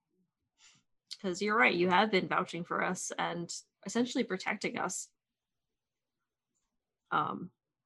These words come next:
and I don't think we have at all paid you any, like, any amount close to how much you've done for us.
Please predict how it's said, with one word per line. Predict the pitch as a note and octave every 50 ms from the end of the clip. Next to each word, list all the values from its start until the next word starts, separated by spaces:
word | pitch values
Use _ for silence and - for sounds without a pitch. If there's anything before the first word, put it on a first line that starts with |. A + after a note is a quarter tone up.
| _ _ _ _ _ _ _ _ _ _
and | - F3+ - F3 E3 - -
I | - -
don't | F#3 F3 F3+ F3+
think | - F3+ E3 - -
we | E3 E3+ F#3
have | F#3+ F#3 E3+ E3 E3 E3 E3+ E3+ F#3+ - _ _ _ _ _ _ _ _ _ _ _ _ _ _ _ _ -
at | G3 F#3+ F3
all | F3 F3+ A3 A3 F#3+ - E3 F#3 F#3+ - _ _
paid | _ - G3+ E3+ D#3+ F3
you | F3+ E3+ E3 -
any, | - F3 F3 E3+ D#3+ E3+ F#3 G#3+ - - - - _ - - - - - - _ _ _ _ _ _ _ _ _ _ _ _ _
like, | G#3+ F#3+ F3 E3+ - _ _
any | G3+ G#3 G#3
amount | G#3 G3 F#3 F3+ F3+ F3+ - - - -
close | _ - - G3 F#3 F#3+ - -
to | F#3+ F3 E3+ D#3+ -
how | - G#3+ F#3+
much | E3 F#3 - -
you've | F3+ E3
done | - - -
for | - - - -
us. | - F#3+ - - -